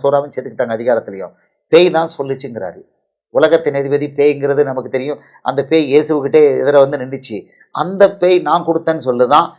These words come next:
அதை நீங்க நம்பிக்கிட்டு இருக்கீங்க. இப்போ வெளியரங்கம் ஆயிடுச்சு. சூரா முப்பத்திரெண்டு இருபத்திமூணு, "நிச்சயமாக நாம் மூசாவுக்கு அவ்வேதத்தை கொடுத்தோம், எனவே அவர் அதை பெற்றதை பற்றி சந்தேகப்படாதீர்.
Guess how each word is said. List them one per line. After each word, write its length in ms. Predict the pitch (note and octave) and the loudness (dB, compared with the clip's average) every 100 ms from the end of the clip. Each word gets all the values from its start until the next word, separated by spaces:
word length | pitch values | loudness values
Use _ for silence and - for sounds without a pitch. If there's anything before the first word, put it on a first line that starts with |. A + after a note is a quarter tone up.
| _ _ | _ _
அதை 260 | A#2+ C#3 | 2 2
நீங்க 260 | D3+ C#3 C3 | 0 -2 -2
நம்பிக்கிட்டு 400 | B2+ A#2+ G#2+ - | 0 -2 -6 -10
இருக்கீங்க. 360 | G#2 G2+ F#2 F#2 | -14 -14 -14 -16
இப்போ 520 | A#2+ B2 C#3+ A#2+ - _ _ B2+ | -10 -2 -2 -2 -10 _ _ -4
வெளியரங்கம் 460 | C3+ B2+ A#2+ G#2+ | 0 0 0 -6
ஆயிடுச்சு. 440 | G2+ F#2 - - _ _ | -8 -10 -14 -18 _ _
சூரா 280 | - F3 D#3 | -4 4 4
முப்பத்திரெண்டு 600 | C3 C#3 F3 F3 D3 D3 | 4 0 -4 -4 -8 -8
இருபத்திமூணு, 540 | B2+ C3 C3 A2 F2+ - | -6 -6 -6 -12 -14 -16
"நிச்சயமாக 640 | C#3 - G3 D#3 G#2 G#2+ | -14 0 0 2 -2 -4
நாம் 260 | A2+ A2+ B2+ | -2 -4 -2
மூசாவுக்கு 640 | D#3 D3 A#2+ A2+ B2 C#3+ - _ - | 0 2 2 2 -4 -10 -10 _ -2
அவ்வேதத்தை 680 | A#2 G#2+ D#3 D3+ - D3 - | -2 2 4 4 0 -4 -4
கொடுத்தோம், 400 | A#2+ A#2+ G#2 - | -8 -4 -6 -4
எனவே 520 | A2+ C#3 E3 A2+ G#2 _ _ | -4 0 2 0 -2 _ _
அவர் 220 | A#2+ C#3 | 2 2
அதை 320 | A#2+ B2 - C#3+ | 2 -2 -8 -10
பெற்றதை 440 | C#3 G#3+ G#3 F3+ | 0 4 4 2
பற்றி 320 | - - B2+ - | -2 -4 -12 -10
சந்தேகப்படாதீர். 880 | A2+ B2+ B2+ B2 A2+ G#2+ G#2 F#2 | -4 -2 0 -2 0 -2 -4 -10